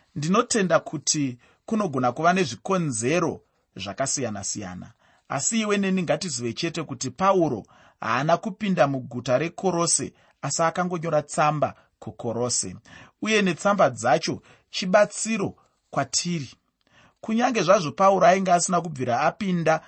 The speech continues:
muguta reKorose, asi Pauro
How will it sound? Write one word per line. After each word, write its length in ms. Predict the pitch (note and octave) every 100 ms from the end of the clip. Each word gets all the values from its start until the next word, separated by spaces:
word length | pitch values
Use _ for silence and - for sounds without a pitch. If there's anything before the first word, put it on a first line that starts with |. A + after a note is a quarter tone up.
| - _
muguta 500 | C#3 E3 B2 B2 B2
reKorose, 760 | A#2+ D3 - E3 C#3+ A#2+ G2 E2 _ _ _
asi 260 | B2+ C3 D#3+
Pauro 680 | - F#3 F#3+ E3+ C#3+ C3